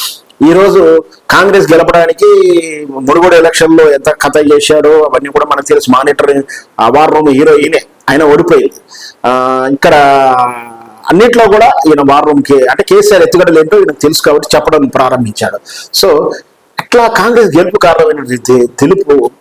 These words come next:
ఈరోజు రేవంత్ రెడ్డి కలవడానికి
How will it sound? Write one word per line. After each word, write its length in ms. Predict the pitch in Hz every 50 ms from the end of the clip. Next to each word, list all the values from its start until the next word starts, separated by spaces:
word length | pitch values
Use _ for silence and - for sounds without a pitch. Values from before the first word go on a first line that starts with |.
| _ _ _ _ _ _ -
ఈరోజు 600 | 127 123 127 143 147 139 139 127 113 110 120 123 - _ _ _ _ _ _ _ _ - 117 120
రేవంత్ 300 | 127 156 180 190 175 180
రెడ్డి 220 | 170 160 139 135
కలవడానికి 680 | 131 127 139 139 135 135 131 127 - - 143 120 113